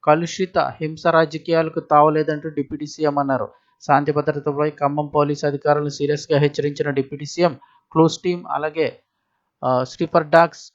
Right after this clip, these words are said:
స్నిఫర్ డాగ్స్తో పాటు సైబర్ టీం, ఆధునిక సాంకేతిక పరిజ్ఞానం, అన్ని మార్గాలను ఉపయోగించి దోషులను వెంటనే అరెస్ట్ చేయాలని ఆదేశాలు జారీ చేశారు. ఇక సీనియర్ నేత సామినేని రామారావు కుటుంబానికి ప్రగాఢ సానుభూతిని, సంతాపాన్ని తెలియజేశారు.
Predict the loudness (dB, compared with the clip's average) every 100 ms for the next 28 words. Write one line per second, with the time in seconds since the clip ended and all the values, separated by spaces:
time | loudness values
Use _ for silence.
0 | -20 -10 -6 -2 2 0 0 -4 -2 -4
1 | -2 -2 0 0 0 0 2 2 0 -4
2 | -4 -2 2 2 0 -4 0 0 -2 -2
3 | -2 2 -2 -2 0 2 2 2 0 0
4 | -2 0 2 2 2 0 0 -2 -4 -4
5 | -16 -4 -2 -2 -8 -6 -6 -6 -6 -6
6 | -6 -6 -2 -2 0 -2 -2 -6 -8 -2
7 | -2 0 -8 -4 -2 -2 -6 _ _ _
8 | -12 -4 -4 -2 -2 0 -2 -2 -4 -4
9 | 2 2 2 -4 -4 -2 0 0 0 -2
10 | -4 -10 -4 -4 -6 -10 -6 -2 -2 -2
11 | -4 -6 -6 -12 -12 -12 -10 -10 -8 -6
12 | -6 -6 -6 -6 -8 -10 -8 -8